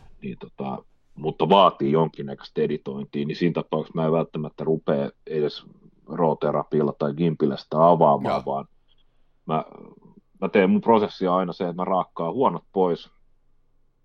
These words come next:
Speaker 1: ja sitten ne hyvät menee, tota, mä siirrän ne Dropboxiin,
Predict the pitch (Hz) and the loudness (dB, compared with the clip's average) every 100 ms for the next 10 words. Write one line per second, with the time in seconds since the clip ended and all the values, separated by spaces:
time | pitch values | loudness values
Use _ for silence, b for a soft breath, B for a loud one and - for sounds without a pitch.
0 | _ _ _ 82 78 - 85 - 78 80 | _ _ _ -10 -10 -10 -12 -8 -6 2
1 | 95 82 - _ _ _ _ 76 73 73 | 2 2 -4 _ _ _ _ -12 -10 -8
2 | 69 - 65 73 71 - _ _ _ - | -8 -10 -8 -6 -6 -8 _ _ _ -16
3 | 87 90 82 76 78 104 104 - 120 - | -4 0 0 -2 -2 2 0 2 -2 -2
4 | - 80 101 | -4 -2 -2